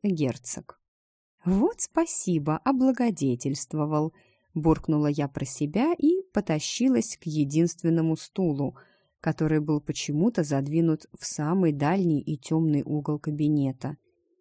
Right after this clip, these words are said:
Гости, видимо, здесь появлялись нечасто. Садиться же на диван не позволила совесть и правила приличия. Не укладывалась в голове картина, где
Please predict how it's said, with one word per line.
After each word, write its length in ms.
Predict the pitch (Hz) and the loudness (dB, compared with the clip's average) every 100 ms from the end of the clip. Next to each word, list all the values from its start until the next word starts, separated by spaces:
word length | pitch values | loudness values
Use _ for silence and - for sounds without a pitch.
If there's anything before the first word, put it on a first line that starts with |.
| _ _ _ | _ _ _
Гости, 480 | 156 190 311 - 311 | -2 2 2 4 4
видимо, 460 | 294 285 285 277 | 6 6 6 6
здесь 400 | 269 240 262 262 | 4 2 2 2
появлялись 840 | - 208 202 170 151 147 151 156 - | -2 0 2 2 2 2 0 -2 -2
нечасто. 920 | 196 190 185 - 147 135 - - 160 - _ _ _ _ _ _ _ | 0 0 0 -4 -8 -6 -10 -12 -18 -18 _ _ _ _ _ _ _
Садиться 640 | - - 202 196 190 - 165 | -6 0 0 2 0 0 -2
же 300 | 160 160 156 | 0 -2 0
на 200 | 165 165 | 2 2
диван 600 | 156 160 185 262 175 139 - - - | 2 0 0 0 0 -2 -8 -20 0
не 200 | 185 214 | 4 4
позволила 680 | 233 262 262 320 330 302 247 | 4 2 4 4 4 4 2
совесть 760 | 214 - 170 185 285 349 - 240 | -2 -2 0 2 2 0 0 2
и 260 | 269 320 - | 2 0 -4
правила 440 | - 233 190 196 220 | 0 2 2 0 -2
приличия. 800 | - 254 175 139 - 151 147 165 - _ _ _ _ _ | 0 2 2 -2 -4 -4 -4 -8 -14 _ _ _ _ _
Не 160 | 190 233 | 4 6
укладывалась 880 | 262 294 320 320 285 269 262 240 - | 6 4 2 4 2 2 2 0 -2
в 60 | |
голове 400 | 214 226 240 240 | 0 0 2 0
картина, 840 | 226 214 220 - - 214 160 143 147 | 0 -4 -6 -10 -4 2 2 2 0
где 400 | 151 156 175 | -2 2 4